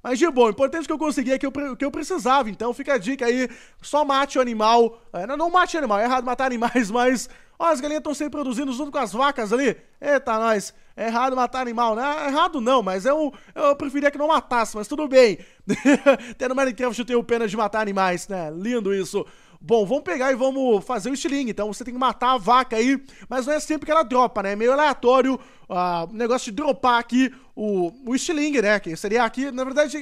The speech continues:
o es-, o estilingue não, mas sim seria a borracha do estilingue. A gente vai fazer o estilingue com graveto. A gente coloca naquela mo-, modo furquia, né? Que é assim,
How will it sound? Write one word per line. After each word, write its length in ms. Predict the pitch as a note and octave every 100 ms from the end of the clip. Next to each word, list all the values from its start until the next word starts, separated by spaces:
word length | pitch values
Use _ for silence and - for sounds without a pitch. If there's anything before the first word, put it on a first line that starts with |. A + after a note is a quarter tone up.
| C#4
o 60 |
es-, 160 | C4 -
o 100 | A3+
estilingue 340 | A#3+ C#4 D#4
não, 100 | D4
mas 160 | A3 F#3+
sim 180 | - C#4
seria 340 | C#4 B3+ C#4+ C4+ - -
a 160 | D4
borracha 760 | D4+ F4 B3+ B3 C#4 C4 C#4 C4+ - -
do 120 | A#3
estilingue. 440 | E4 - D#4 C4+ F#3
A 40 |
gente 120 | F3+
vai 80 | A3+
fazer 220 | A#3+ G#3+
o 40 | C4
estilingue 420 | - A#3+ B3 B3+
com 160 | B3+ B3
graveto. 420 | D#4 C#4+ C#4+ F3
A 40 |
gente 200 | D#3+ F#3+
coloca 520 | A3 A3 A3+ A#3 G#3+ - - _
naquela 380 | - A#3+ C#4+ B3+
mo-, 260 | G3 A3 A3
modo 300 | G3+ A3+ A3+
furquia, 460 | D4+ - C4+ D#4+
né? 120 | F#3+ F#3
Que 120 | F#3
é 60 |
assim, 440 | F#3 F#3+ C4+ D#4+